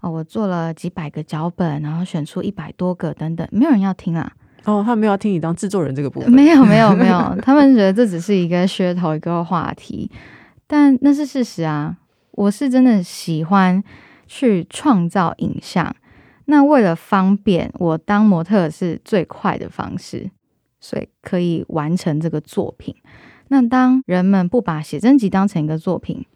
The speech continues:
Speaker 1: 当他们把写真女星很单纯的认为是什么都不会的话，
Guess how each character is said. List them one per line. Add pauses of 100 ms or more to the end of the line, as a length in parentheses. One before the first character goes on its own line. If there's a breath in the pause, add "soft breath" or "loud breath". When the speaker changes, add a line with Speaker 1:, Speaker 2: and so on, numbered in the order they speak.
(760)
Speaker 1:
当
他
们
把
写
真
女
星
很
单
纯
的
认
为
是
什
么
都
不
会
的
话，